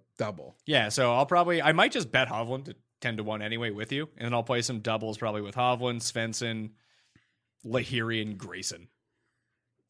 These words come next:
Speaker 2: I'll throw out a cheat sheet and see what's up with that.
Speaker 1: I, I don't know.
Speaker 2: Euro,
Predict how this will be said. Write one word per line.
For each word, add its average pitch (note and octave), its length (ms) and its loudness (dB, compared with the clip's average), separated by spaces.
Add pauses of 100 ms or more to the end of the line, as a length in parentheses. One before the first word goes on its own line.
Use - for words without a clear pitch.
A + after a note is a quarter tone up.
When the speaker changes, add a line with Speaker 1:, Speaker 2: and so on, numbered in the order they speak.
(220)
Speaker 2:
I'll G#2+ 240 -8 (320)
throw A#2 200 -2
out G2+ 100 -8
a - 20 -14
cheat F#2 260 -10
sheet F2 220 -10
and - 100 -18
see G2 120 -12
what's F2 160 -14
up F2+ 140 -14
with - 120 -20
that. F2+ 260 -10 (640)
Speaker 1:
I, D3 60 -2
I - 20 -2
don't - 220 -12
know. - 60 -18 (1000)
Speaker 2:
Euro, D3+ 640 4